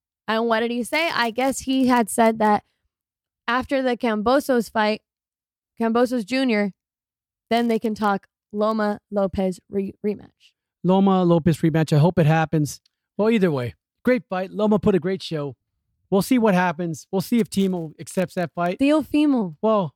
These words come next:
Speaker 2: we'll see if he even gets past the other guy. Maybe we're looking over the guy. Maybe, you know, this other guy that he's gonna fight surprises, which I doubt.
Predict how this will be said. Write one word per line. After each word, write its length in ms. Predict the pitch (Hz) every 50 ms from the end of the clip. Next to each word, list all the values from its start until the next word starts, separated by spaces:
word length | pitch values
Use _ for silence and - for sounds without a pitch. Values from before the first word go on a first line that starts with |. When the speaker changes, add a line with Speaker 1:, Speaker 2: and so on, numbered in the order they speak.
| _ -
Speaker 2:
we'll 120 | 226 233
see 220 | - - 302 294 285
if 100 | 208 -
he 80 | 262
even 180 | 247 226 240 220
gets 180 | 185 202 - -
past 260 | - 214 208 175 -
the 60 | 180 165
other 120 | 147 156
guy. 180 | 120 151 139 135
Maybe 240 | 170 214 240 262
we're 160 | 254 226 233 226
looking 260 | 226 220 - 220 214
over 180 | 214 208 185
the 100 | 175 165
guy. 200 | 127 147 120 107 110
Maybe, 240 | 147 185 214 247 240
you 180 | 240 240 226 220
know, 120 | 214 208
this 160 | 190 170 -
other 160 | 208 196 214
guy 120 | 180 214 202
that 100 | 196 190
he's 120 | 185 160
gonna 140 | 185 190 175
fight 280 | - 202 196 196 196 - _
surprises, 560 | - 175 143 - 175 175 170 160 156 151 135
which 160 | 160 156 -
I 80 | 151 147
doubt. 320 | 120 151 143 131 123 -